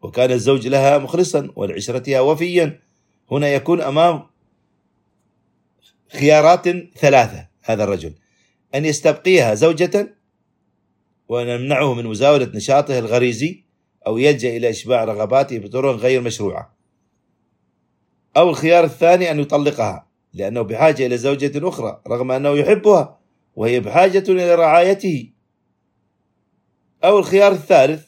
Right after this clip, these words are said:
أن تبقى في رعايته وتتمتع بكافة حقوقها الزوجية ونتيح له التزوج بامرأة أخرى، وهو الاختيار الأمثل المتوافق مع الفطرة والواقع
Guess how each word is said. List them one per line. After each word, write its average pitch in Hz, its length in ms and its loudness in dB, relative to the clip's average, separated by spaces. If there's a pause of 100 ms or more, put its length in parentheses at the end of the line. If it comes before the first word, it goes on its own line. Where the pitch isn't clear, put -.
(120)
أن 107 140 -10
تبقى 120 420 -4
في 107 140 -10
رعايته 110 880 -6 (440)
وتتمتع 110 840 -6
بكافة 151 760 0
حقوقها 160 480 -2
الزوجية 156 760 -2 (880)
ونتيح 131 460 -4
له 165 240 4
التزوج 160 640 0
بامرأة 147 540 0
أخرى، 196 580 -4 (640)
وهو 123 320 0
الاختيار 113 560 0
الأمثل 123 540 -4
المتوافق 107 800 -2
مع 117 240 -2
الفطرة 117 560 -4
والواقع 101 840 -2